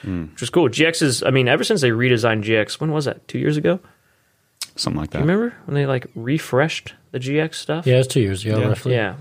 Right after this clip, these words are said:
Speaker 2: Uh, it looks so much better.
Speaker 1: Yeah.
Speaker 2: And
Speaker 3: It looks
Speaker 2: for the
Speaker 3: good,
Speaker 2: price,
Speaker 3: performs
Speaker 2: it's, it's
Speaker 3: good.
Speaker 2: just, yeah, I mean, it's, it's
Speaker 1: Workhorse
Speaker 2: no
Speaker 1: baby.
Speaker 2: wonder everyone's
Speaker 3: Yeah.
Speaker 2: like, "Yeah, I'm just gonna get that."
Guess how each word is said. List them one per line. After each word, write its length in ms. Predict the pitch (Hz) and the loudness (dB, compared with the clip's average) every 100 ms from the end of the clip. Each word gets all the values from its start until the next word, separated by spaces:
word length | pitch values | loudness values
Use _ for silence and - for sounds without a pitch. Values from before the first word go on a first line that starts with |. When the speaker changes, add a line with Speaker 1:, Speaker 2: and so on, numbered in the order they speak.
| 160 _ _ _ _ _ _ - - - | -18 _ _ _ _ _ _ -20 -8 2
Speaker 2:
Uh, 320 | 127 113 104 | 4 4 2
it 140 | - 143 | 0 0
looks 180 | 147 | 0
so 200 | - - 147 | 0 -2 -2
much 200 | 98 - | -4 -8
better. 320 | 131 - - | -10 -12 -8
Speaker 1:
Yeah. 220 | - 82 | -4 -2
Speaker 2:
And 220 | 113 104 104 | -2 -4 -2
Speaker 3:
It 40 | 117 | 0
looks 180 | 117 | 2
Speaker 2:
for 80 | 135 | 2
the 60 | 131 | 4
Speaker 3:
good, 140 | 120 | 4
Speaker 2:
price, 280 | 117 123 196 | 4 2 2
Speaker 3:
performs 220 | 127 117 | 2 2
Speaker 2:
it's, 100 | 107 - | 0 0
it's 180 | 117 107 | 0 0
Speaker 3:
good. 40 | |
Speaker 2:
just, 400 | 101 127 110 - - | 0 -2 -2 -10 -12
yeah, 340 | 127 135 127 92 | -2 2 2 0
I 60 | |
mean, 160 | 104 107 | -4 -2
it's, 140 | 98 87 | 0 0
it's 140 | 87 | 0
Speaker 1:
Workhorse 120 | 87 | 0
Speaker 2:
no 120 | 123 | 2
Speaker 1:
baby. 120 | 127 107 | 2 2
Speaker 2:
wonder 320 | 117 107 98 | 2 2 0
everyone's 380 | 104 101 101 104 | 0 -2 -4 -4
Speaker 3:
Yeah. 80 | 92 | -4
Speaker 2:
like, 140 | - | -4
"Yeah, 140 | 101 | -6
I'm 120 | - - | -4 -6
just 140 | - | -8
gonna 120 | 95 | -6
get 160 | 92 - | -6 -4
that." 260 | 82 - | -4 -6